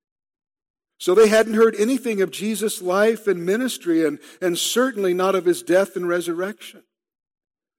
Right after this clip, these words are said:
I mean, what these men had done was good, but there was more they needed to know. The message they had heard from John was incomplete, and therefore their belief was incomplete.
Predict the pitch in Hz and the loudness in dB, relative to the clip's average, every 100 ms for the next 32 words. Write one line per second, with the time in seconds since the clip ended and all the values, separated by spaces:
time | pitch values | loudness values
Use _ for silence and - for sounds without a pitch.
0 | _ _ _ 170 180 214 220 208 - 180 | _ _ _ 0 2 2 0 -4 -4 -2
1 | 196 180 156 170 190 165 135 - 180 277 | 0 0 0 0 0 -2 -6 -2 0 0
2 | 190 - _ _ _ _ _ _ _ _ | -4 -12 _ _ _ _ _ _ _ _
3 | _ _ _ _ _ _ _ _ - 156 | _ _ _ _ _ _ _ _ -4 2
4 | 180 170 165 156 175 185 170 170 165 180 | 4 4 2 4 4 4 4 2 2 0
5 | 180 175 151 147 196 247 - _ _ _ | 0 -2 -8 -8 -10 -14 -20 _ _ _
6 | _ _ _ _ _ _ _ _ _ 135 | _ _ _ _ _ _ _ _ _ -8
7 | 156 214 233 220 214 185 185 160 185 214 | 2 2 2 -2 0 4 4 2 4 4
8 | 208 165 143 170 190 190 170 160 - - | 2 -8 0 2 2 0 0 -2 -2 -6
9 | 175 156 131 - - 262 - _ _ _ | -6 -6 -14 -14 -12 -12 -12 _ _ _
10 | _ _ _ _ _ - 139 170 175 165 | _ _ _ _ _ -8 2 2 2 2
11 | 160 151 131 151 151 151 - 139 135 151 | 2 4 4 4 4 0 -6 -4 -2 -4
12 | 233 - - _ _ _ _ _ _ _ | -10 -14 -20 _ _ _ _ _ _ _
13 | _ _ _ 127 - 139 113 - 95 _ | _ _ _ -8 -8 -14 -18 -20 -20 _
14 | _ | _